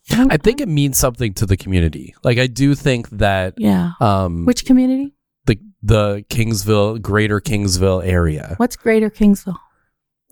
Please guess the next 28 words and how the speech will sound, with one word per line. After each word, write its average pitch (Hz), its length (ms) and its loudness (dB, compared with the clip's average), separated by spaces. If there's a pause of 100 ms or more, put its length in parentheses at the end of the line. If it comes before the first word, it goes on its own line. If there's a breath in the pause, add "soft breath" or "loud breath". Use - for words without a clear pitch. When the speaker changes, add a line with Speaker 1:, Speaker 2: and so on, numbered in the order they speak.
(260)
Speaker 2:
'Cause 240 160 0
I 220 240 -2
saw 233 260 0
that 185 180 -6
name 165 260 -4
and 160 80 -10
I'm 165 140 -12
trying 180 240 -12
to, 170 100 -14 (160)
I, 180 140 -4 (680 loud breath)
I 196 60 4
was 180 160 0 (140)
trying 190 240 0
to 175 60 -4
talk 180 240 -4
to - 100 -8
a - 40 -10
colleague 170 340 -2
about 160 180 -12
that 160 160 -12
today. 147 300 -8 (1600 loud breath)
Speaker 1:
Well, 101 220 4
y-, 104 180 -8
I 113 260 2
would 131 160 -2
argue 95 600 -4 (100)
that, 98 360 0 (100)
that 95 420 -2